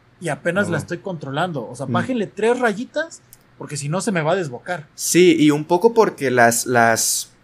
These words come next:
Speaker 2: no recuerdo exactamente cómo tiene la cicat-, o sea, como que son cicatrices, pero no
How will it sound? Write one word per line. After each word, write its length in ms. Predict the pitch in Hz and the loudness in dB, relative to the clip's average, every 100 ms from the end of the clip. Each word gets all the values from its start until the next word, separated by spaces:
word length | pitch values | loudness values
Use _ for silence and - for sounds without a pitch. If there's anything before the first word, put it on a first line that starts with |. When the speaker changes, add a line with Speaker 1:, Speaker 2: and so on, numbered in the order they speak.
| _ _ _ _ _ _ _ _ _ - - _ 127 | _ _ _ _ _ _ _ _ _ -14 -14 _ -8
Speaker 2:
no 120 | 120 | -4
recuerdo 560 | 147 - 139 143 139 | -4 -4 -4 -2 0
exactamente 920 | 143 - - 139 - - 135 131 131 - | -2 -4 -4 -4 -6 -4 -4 -4 -8 -6
cómo 260 | 131 131 | -6 -4
tiene 200 | 123 131 | -4 -2
la 100 | 135 | -2
cicat-, 380 | 120 - - 101 _ _ _ _ _ _ _ | -2 -6 -6 -8 _ _ _ _ _ _ _
o 100 | - | -4
sea, 100 | 123 | -2
como 220 | 120 139 131 | 0 -2 -2
que 80 | |
son 180 | 139 160 | -2 -2
cicatrices, 1300 | 175 - 240 - - 113 - _ - 143 175 233 233 | -2 -4 -4 -10 -2 -2 -4 _ -6 -4 -2 -2 -2
pero 260 | - 131 117 | -2 -2 -2
no 260 | 117 127 | -4 -6